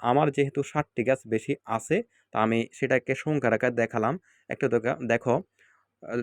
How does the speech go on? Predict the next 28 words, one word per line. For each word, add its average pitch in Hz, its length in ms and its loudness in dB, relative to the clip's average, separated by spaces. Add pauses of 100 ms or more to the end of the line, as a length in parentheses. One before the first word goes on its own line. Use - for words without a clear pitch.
শূন্য 160 360 2
এর 160 200 8
ডান 120 220 4
দিকে 117 260 0 (480)
প্লাস 110 200 2 (140)
এবং 127 180 0 (120)
বাম 107 260 2
দিকে 104 220 0
মাইনাস। 92 400 -4 (180)
তো - 120 -6
আমার 135 200 2
যেহেতু 135 220 2
ষাটটি - 420 -8
বেশি 113 320 -4
আ-, 120 360 -2
আছে, 120 300 -2 (240)
সেই 123 220 0
অনুযায়ী 117 320 2
আমি 131 140 0
শূন্যের 147 480 0
ডান 117 220 0
দিকে 104 220 -4 (400)
সাত 127 280 -2
ঘর 110 300 0
দেব, 120 200 -4 (540)
সেখানে 139 400 0
আমি 113 180 0
একটা 143 240 -2